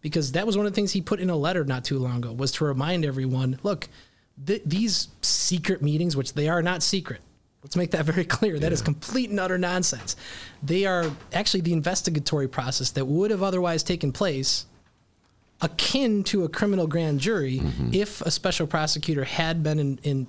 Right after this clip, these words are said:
Speaker 1: appointed and was, and the system worked the way that it's normally supposed to work. So what do you do? They figured out a workaround. They decided,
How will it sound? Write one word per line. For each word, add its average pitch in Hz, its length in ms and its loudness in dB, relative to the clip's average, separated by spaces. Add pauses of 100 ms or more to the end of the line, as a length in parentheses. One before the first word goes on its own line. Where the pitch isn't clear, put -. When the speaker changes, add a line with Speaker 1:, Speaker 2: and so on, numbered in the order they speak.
Speaker 1:
appointed 139 680 -2
and 147 120 2
was, 135 220 0 (400)
and 156 180 2
the 139 60 2
system 151 360 0
worked 156 200 -2
the 143 80 0
way 139 140 2
that 131 100 0
it's 123 160 -2
normally 135 280 0
supposed 120 300 -2
to 117 80 -4
work. 113 240 -6
So 214 320 2
what 147 280 0
do 185 60 0
you 190 80 2
do? 175 300 -2 (460)
They 160 80 2
figured 202 280 0
out 202 100 2
a 202 40 2
workaround. 165 540 -2 (260)
They 156 100 0
decided, 170 500 2